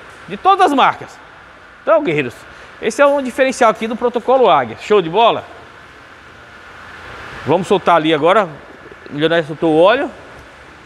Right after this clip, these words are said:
Vamos, daqui a pouco eu conferir a, a O S dela pra gente ver a, a quilometragem.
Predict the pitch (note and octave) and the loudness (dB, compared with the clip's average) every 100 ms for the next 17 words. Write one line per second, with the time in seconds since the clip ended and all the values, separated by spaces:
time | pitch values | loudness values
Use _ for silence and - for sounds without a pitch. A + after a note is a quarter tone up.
0 | - - - - - - A2+ D#3+ F#3 F#3+ | -20 -20 -20 -20 -20 -10 0 0 2 0
1 | A3 F#3 A3 A#3 B3 B3+ A3 G#3 F#3+ F3 | -2 0 0 0 -2 -2 0 2 4 4
2 | D#3+ D#3 D#3+ E3+ E3 D3 F3 F#3+ G3+ G3+ | 2 2 0 -4 -6 -4 -4 -4 -8 -8
3 | G3 G3 D#3 E3 D#3+ C#3+ A2+ - - - | -8 -10 -4 0 2 2 -2 -8 -16 -14
4 | A#2+ - A3+ A#3+ B3+ B3+ A3 D3+ D3+ D3+ | -14 -8 -6 -2 -2 0 0 0 2 2
5 | C3 C3 | -2 -8